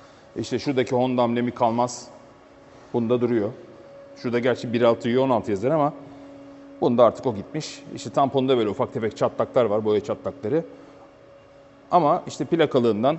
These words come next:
egzosuna kadar her şeyi orijinal, güzel bir şekilde duruyor. Heh, bahsetmeden geçmeyeyim.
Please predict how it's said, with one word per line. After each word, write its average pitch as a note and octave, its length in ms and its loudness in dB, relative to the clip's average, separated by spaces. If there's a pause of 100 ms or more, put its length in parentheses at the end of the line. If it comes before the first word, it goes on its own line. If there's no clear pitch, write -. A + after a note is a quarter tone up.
(140)
egzosuna C#3+ 480 0
kadar C3 320 2
her F3 160 2
şeyi D3 300 -2
orijinal, D3 460 2
güzel D3 300 2
bir - 40 -12
şekilde C#3 300 -4
duruyor. C#3+ 320 2 (680)
Heh, E3 140 4 (600)
bahsetmeden A2+ 640 -2
geçmeyeyim. A#2 400 -6